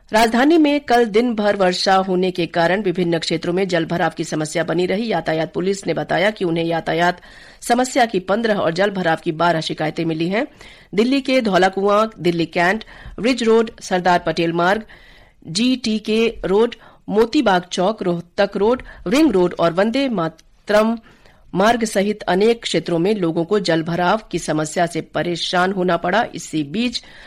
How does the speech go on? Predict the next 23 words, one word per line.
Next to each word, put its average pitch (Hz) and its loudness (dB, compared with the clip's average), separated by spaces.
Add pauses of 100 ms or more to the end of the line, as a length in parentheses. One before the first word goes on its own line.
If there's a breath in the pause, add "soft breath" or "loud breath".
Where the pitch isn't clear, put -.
(160 loud breath)
राजधानी 190 2
में 160 -2
राजनीतिक 196 -2
आरोप 185 0
प्रत्यारोप 156 -2
का 151 -4
दौर 156 -4
जारी 156 -2
रहा। 151 -4 (1800 soft breath)
नई 240 4
दिल्ली 285 2
के 277 0 (340)
आईएनए 214 2
स्थित 226 -4
दिल्ली 185 2
हाट 190 0
में 226 2
इस - -4
महीने 175 0
की 220 -4
सोलह 175 -2
तारीख 170 -2
से 226 0